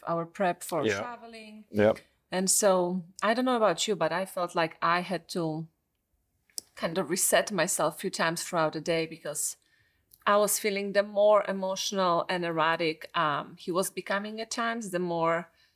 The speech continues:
Speaker 1: I could feel myself rise, um, like,
Speaker 2: Yeah,
Speaker 1: really
Speaker 2: we,
Speaker 1: getting activated, so.
Speaker 2: we, we both had to take some time off several times in the course of the day, right?
Speaker 1: Yeah.
Speaker 2: I think it was,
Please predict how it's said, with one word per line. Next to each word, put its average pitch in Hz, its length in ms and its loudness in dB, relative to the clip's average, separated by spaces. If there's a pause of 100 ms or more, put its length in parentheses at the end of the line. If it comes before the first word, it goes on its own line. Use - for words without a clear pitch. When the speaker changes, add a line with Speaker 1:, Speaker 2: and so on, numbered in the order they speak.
(360)
Speaker 1:
I 185 60 0
could 185 220 -2
feel 185 280 -2
myself 165 760 0
rise, 156 600 2
um, 151 580 -2 (460)
like, - 460 -4 (340)
Speaker 2:
Yeah, 104 200 4
Speaker 1:
really 214 200 6
Speaker 2:
we, 214 40 -2
Speaker 1:
getting 208 300 -4
activated, 165 600 -6
so. 110 180 -12
Speaker 2:
we, 117 100 0
we 113 280 0
both 110 260 4
had 95 160 0
to 90 80 -10
take - 220 -8
some 95 160 -14
time 90 280 -4
off - 380 -8 (400)
several 98 360 -4
times 90 360 -10
in 92 100 -14
the 90 60 -14
course 90 320 -12
of 101 120 -10
the 98 60 -8
day, 87 140 -8
right? 95 260 -12 (400)
Speaker 1:
Yeah. 208 280 -12
Speaker 2:
I 196 40 -14
think 101 180 -8
it 104 100 -4
was, 95 440 -4